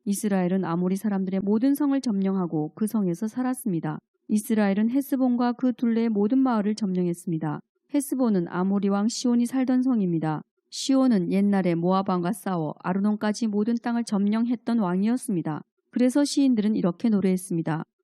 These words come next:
"오라, 헤스본으로 성을 지어라. 시온의 성을 다시 지어라. 헤스본에서 불길이 시작되었다네. 시온의 성에서 불꽃이 타올랐다네. 불꽃이 모압의 아르를 사르고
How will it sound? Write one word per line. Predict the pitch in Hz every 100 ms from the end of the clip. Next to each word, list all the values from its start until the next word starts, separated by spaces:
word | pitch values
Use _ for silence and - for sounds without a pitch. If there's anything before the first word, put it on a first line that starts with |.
| _
"오라, | 226 220 175 - _
헤스본으로 | 269 262 262 226 190 165 156 - _
성을 | - 285 285 277
지어라. | 233 190 175 160 -
시온의 | - 262 254 262 262
성을 | 262 233
다시 | 226 202 - 262
지어라. | 202 170 160 139 _ _ _
헤스본에서 | 294 302 269 240 202 233
불길이 | - 196 202 220
시작되었다네. | 247 - 269 - 226 214 170 165 160 - _ _
시온의 | - - 247 247 262
성에서 | 277 226 202 240 233
불꽃이 | 220 202 185 180 214
타올랐다네. | 233 262 254 196 160 165 156 - _ _
불꽃이 | - 202 214 208 - 240
모압의 | 190 185 185 208 -
아르를 | 190 196 196 233 262
사르고 | 277 262 202 165 -